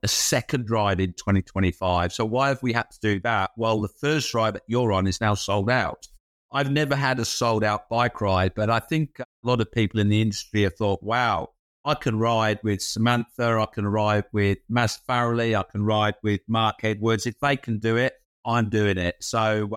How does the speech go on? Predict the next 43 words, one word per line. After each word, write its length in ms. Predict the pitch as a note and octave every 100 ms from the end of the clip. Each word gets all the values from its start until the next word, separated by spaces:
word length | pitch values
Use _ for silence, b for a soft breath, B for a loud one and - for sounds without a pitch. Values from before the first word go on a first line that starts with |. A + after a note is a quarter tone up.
| - _ _
the 60 | G#2+
ride 400 | B2 C#3+ C#3+ B2+
that 180 | A#2+ A#2 A2
we 120 | G2+
launched 420 | A#2+ B2+ - -
two 140 | A#2+
months 320 | A2 A2+ - -
ago 340 | A#2 A#2+ A#2+
through 320 | - - B2
Elite 220 | A2 A2 -
Agent 380 | A2 G#2 A#2+ A#2
is 100 | -
all 120 | A2+ G#2
sold 320 | - G#2+ G#2+
out. 180 | A2 -
We're 60 | -
putting 160 | G#2+ G2+
on 100 | G2
a 60 | F#2
second 340 | B2+ A#2 A2
ride 300 | G#2 G#2 G2+
a 40 |
few 280 | - G#2+ G2+
weeks 240 | G2 - A2
later, 360 | G2+ F#2+ E2+ - _ _ -
which 160 | A2+
means 240 | C#3 D3 A#2+
that 120 | C#3
I'm 200 | C#3+ C#3+
gonna 240 | C3+ B2+
have 260 | A#2 B2 -
to, 400 | B2 A#2 A2+ A2
uh, 140 | A2+ A2+
not 220 | B2+ C3 -
do 100 | G#2+
seven 300 | - C#3 C#3+
hundred 300 | A#2 G#2 -
kilometers, 520 | G#2 G2 G2+ - F#2
but 260 | A2 -
twelve 260 | - A2+ G#2+
hundred 280 | G2 F#2+ -
kilometers. 720 | - F#2+ E2+ - F2 - -
So 380 | G2+ G2+ G#2 G2+